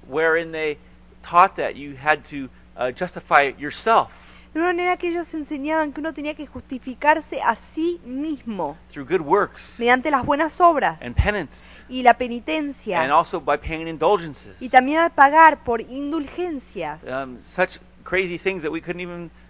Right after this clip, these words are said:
Speaker 1: imagine today, people paying for God's forgiveness.
Speaker 2: Cosas tan locas que ni nos podríamos imaginar en este día, pensar que la gente podría pagar por la justicia de Dios.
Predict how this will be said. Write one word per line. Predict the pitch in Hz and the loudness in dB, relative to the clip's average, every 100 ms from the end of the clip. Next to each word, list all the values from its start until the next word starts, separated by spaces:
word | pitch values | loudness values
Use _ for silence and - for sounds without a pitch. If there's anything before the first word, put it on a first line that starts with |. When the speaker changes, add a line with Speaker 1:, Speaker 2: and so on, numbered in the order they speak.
| - | -6
Speaker 1:
imagine | 147 208 180 127 | 4 6 6 0
today, | 110 104 90 | -10 -10 -10
people | 143 131 110 | -10 -8 -8
paying | - 120 123 101 | -8 -6 -6 -6
for | - 104 | -12 -10
God's | 101 95 - | -2 -2 -4
forgiveness. | 92 92 92 - - | -20 -20 -20 -18 -10
Speaker 2:
Cosas | 330 381 359 | -6 -6 -2
tan | 381 | 0
locas | 392 392 370 | 2 0 -2
que | 320 | -4
ni | 311 | -6
nos | 370 381 | -4 -4
podríamos | 370 339 359 370 - | -2 0 2 0 -2
imaginar | 302 277 302 339 403 | -8 -6 -6 -2 -2
en | 160 226 | -2 -4
este | 262 - 311 | -8 -8 -6
día, | 302 311 | -4 -4
pensar | 262 262 285 285 | -4 -4 -6 -6
que | 285 247 - - | -12 -12 -16 -14
la | 233 | -12
gente | 226 285 277 294 | -8 -8 -8 -6
podría | 247 226 254 254 | -4 -2 -2 0
pagar | 233 220 208 208 - - - | 0 4 4 2 -16 -14 -2
por | 233 226 | -2 0
la | 226 | -2
justicia | - 214 - 214 - 208 | -4 -14 -14 -16 -10 -6
de | 185 | -6
Dios. | 170 160 | -6 -8